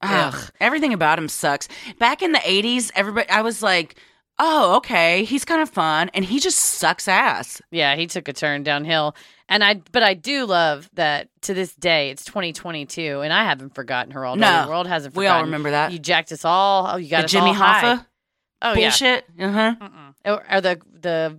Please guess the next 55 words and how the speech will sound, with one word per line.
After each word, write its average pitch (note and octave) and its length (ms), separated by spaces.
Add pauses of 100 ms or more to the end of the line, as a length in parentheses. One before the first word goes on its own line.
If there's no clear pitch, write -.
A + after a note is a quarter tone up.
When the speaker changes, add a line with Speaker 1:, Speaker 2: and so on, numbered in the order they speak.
Speaker 2:
Vault F3 280
of E3+ 100
Al E3 200
Capone E3 380
or F3+ 80
whatever. F#3+ 360
Speaker 1:
Oh, G#3+ 220
was G#3+ 160
it G#3+ 80
Al F#3+ 100
Capone? G#3+ 480
Speaker 2:
Something. E3+ 240
Speaker 1:
Yeah, C#3+ 320
it, G3+ 220
it A#3 100
was B3+ 100
either, A3 220
it F3 40
was G#3 140
one D#3+ 140
of C#3+ 60
them, C#3+ 260
yeah. D3+ 240 (300)
Speaker 2:
Well, F#3+ 160
there F3+ 180
wasn't E3 220
shit F#3 200
in F#3 140
it, - 140
so F3 160
Speaker 1:
No. C#3 180
Speaker 2:
we D#3 80
don't D#3 160
know E3 140
what C3+ 100
it B2+ 60
was. A#2+ 80
Speaker 1:
There C#3 80
was C#3 180
nothing C#3 460
in A2 160
it. - 260 (1800)
Some E4 300
paranormal D#4 500
experts - 560
categorize B3 560
the G3 100
Hat D#3 220
Man C3 200
as D3+ 180
one G3+ 180
of A#3 120
many F3+ 200
shadow G#3+ 440
people, - 460